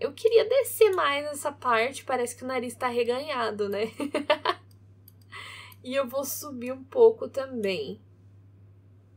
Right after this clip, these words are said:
Aí pra subir eu preciso tá aqui. Dar uma puxada na ponta.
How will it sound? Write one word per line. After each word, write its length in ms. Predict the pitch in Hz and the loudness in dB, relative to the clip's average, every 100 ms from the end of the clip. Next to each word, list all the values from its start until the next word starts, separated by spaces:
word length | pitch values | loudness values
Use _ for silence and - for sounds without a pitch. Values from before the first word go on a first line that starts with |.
| - - - | -20 -20 -10
Aí 140 | 208 | -8
pra 180 | 202 208 | -6 -8
subir 420 | 202 - 214 208 | -8 -10 -10 -8
eu 40 | 196 | -8
preciso 420 | 208 202 196 - | -8 -12 -12 -10
tá 100 | 254 | -8
aqui. 480 | 269 - 359 392 440 - - - - - - - - - - - - - - - - - - | -8 -8 -4 -2 -2 -8 -20 -20 -20 -20 -20 -20 -20 -20 -20 -20 -20 -20 -20 -20 -20 -20 -12
Dar 100 | 220 | -6
uma 140 | 214 208 | -4 -4
puxada 480 | - - 208 202 208 | -6 -8 -6 -4 -2
na 160 | 233 | -2
ponta. 600 | 233 285 294 339 359 - | -2 0 0 -2 -4 -2